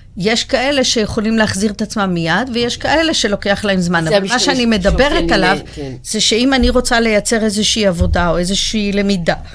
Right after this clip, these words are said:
Speaker 1: או כל דבר אחר שאני רוצה, כדי לחזור לזה, אם התנתקתי מזה, לוקח לי הרבה יותר זמן. זאת גם הסיבה שאנחנו אומרים לאנשים עם הפרעת קשב,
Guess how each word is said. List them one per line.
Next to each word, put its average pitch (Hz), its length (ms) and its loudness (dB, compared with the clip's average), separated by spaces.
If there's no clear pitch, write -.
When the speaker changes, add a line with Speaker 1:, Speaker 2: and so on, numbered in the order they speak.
Speaker 1:
או 202 140 0
כל 262 180 2
דבר 233 300 2
אחר 226 220 -2
שאני 202 320 -2
רוצה, 180 340 -4
כדי 220 320 0
לחזור 240 580 2
לזה, 226 240 2
אם 180 160 0
התנתקתי 220 680 -4
מזה, 175 420 -2
לוקח 196 680 2
לי 202 140 0
הרבה 170 240 2
יותר 180 320 0
זמן. 202 340 0
זאת 196 400 0
גם 208 200 0
הסיבה 247 360 0
שאנחנו 196 420 -2
אומרים 233 300 -2
לאנשים 190 420 -2
עם 220 60 0
הפרעת 196 440 -4
קשב, 170 240 -4